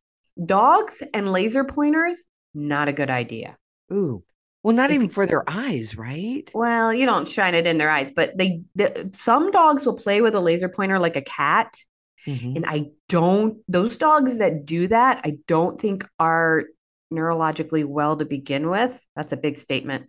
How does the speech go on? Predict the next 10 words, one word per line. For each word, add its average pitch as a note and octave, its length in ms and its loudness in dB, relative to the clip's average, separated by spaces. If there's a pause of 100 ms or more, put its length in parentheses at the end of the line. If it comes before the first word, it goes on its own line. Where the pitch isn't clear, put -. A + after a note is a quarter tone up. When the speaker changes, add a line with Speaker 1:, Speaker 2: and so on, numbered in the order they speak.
(520)
Speaker 1:
And C#3+ 100 -8
I B2+ 220 -10
don't E3 340 0
think E3+ 180 -4
it E3+ 200 -2
helps C#3+ 320 -6
their C3+ 140 -2
brains A#2+ 520 -4 (800)
at C3 240 -2
all. G2+ 420 -10